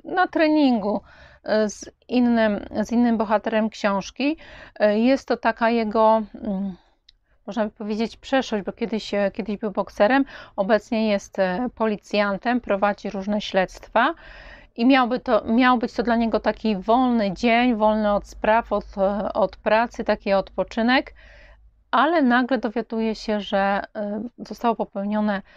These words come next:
morderstwo, jedzie na miejsce, mm, wydarzeń i co tam zastaje? I tutaj Marcin Wroński zdobył moje serce, dlatego że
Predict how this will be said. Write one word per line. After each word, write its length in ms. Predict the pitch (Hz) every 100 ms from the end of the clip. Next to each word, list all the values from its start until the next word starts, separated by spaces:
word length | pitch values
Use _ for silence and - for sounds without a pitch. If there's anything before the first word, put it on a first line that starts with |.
| - -
morderstwo, 840 | - 175 160 214 240 - - 226 220
jedzie 320 | 220 196 196
na 140 | 202
miejsce, 500 | 202 202 202 - -
mm, 680 | 190 180 - 202 190 190 190
wydarzeń 680 | 180 175 214 247 - 233 233 - _ _ _ _ _ _ _ _ _ _ _ -
i 140 | 233
co 220 | 214 - 196
tam 240 | 208 214
zastaje? 640 | 220 214 - 220 196 - 196 _ _ _ _ _ _ _ _ _ _ _ _ _ _ _ _ _ -
I 100 | 214
tutaj 460 | - 285 285 262
Marcin 520 | 240 233 233 - 233
Wroński 640 | 214 214 220 - - 240 - -
zdobył 720 | 196 190 254 247 247 214 - -
moje 420 | 240 311 247 202
serce, 680 | - - 233 202 - 202 -
dlatego 580 | 233 214 208 226 214 220
że 420 | 202 214 208 220